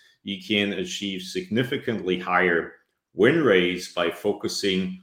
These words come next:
on those top-rated opportunities and not waste your time with,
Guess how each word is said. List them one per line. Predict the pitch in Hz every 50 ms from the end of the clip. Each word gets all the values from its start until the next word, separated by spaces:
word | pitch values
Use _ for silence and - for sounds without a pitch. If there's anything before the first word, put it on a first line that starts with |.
| _ _ _ _
on | - 104 113 127 139 139
those | 123 107 101 98 92 92 -
top-rated | - 92 90 90 87 - 92 87 87 87 85 87 82
opportunities | 82 80 82 80 - 87 82 - - 98 104 131 156 156 151 - - 90 80 80 82 - - 90
and | 87 87 90 92
not | 92 90 92 95 92 92
waste | 90 90 87 85 - -
your | 90 82 76
time | - - 82 82 82 80 78 78 78
with, | 78 76 76 - -